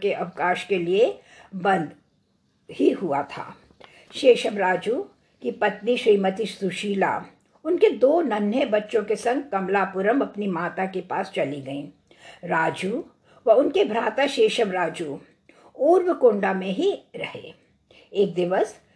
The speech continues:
शेषम राजू के लिए एक तार आई, यह सूचना देते हुए कि उनका बालक गंभीर है, शीघ्रता शीघ्र सत्यम के संग पहुंचो।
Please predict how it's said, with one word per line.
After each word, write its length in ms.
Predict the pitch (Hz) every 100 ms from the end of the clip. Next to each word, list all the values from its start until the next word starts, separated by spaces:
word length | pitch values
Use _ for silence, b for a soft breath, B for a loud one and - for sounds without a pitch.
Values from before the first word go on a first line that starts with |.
| _
शेषम 500 | - 302 311 403 349
राजू 440 | 226 214 190 302 285
के 160 | 285
लिए 180 | 247 240
एक 280 | 233 233 -
तार 420 | 202 190 190 190
आई, 340 | 175 147 147 175 _ _ _ _ b b b
यह 380 | 202 254 294 381
सूचना 520 | - 262 - 233 233
देते 440 | 190 190 190 196
हुए 220 | 185 202 240
कि 120 | 285
उनका 380 | - 226 247 208
बालक 460 | 170 190 190 220
गंभीर 640 | 180 180 180 170 254 247
है, 300 | 170 143 104 - _ B B B -
शीघ्रता 800 | - 330 349 311 392 339 339
शीघ्र 760 | - - 269 277 214 175 196 - - _ b b b
सत्यम 800 | - - 240 - - 370 403 403
के 180 | 302 294
संग 400 | - 208 156 139 - _ _ _
पहुंचो। 560 | 190 170 139 113 76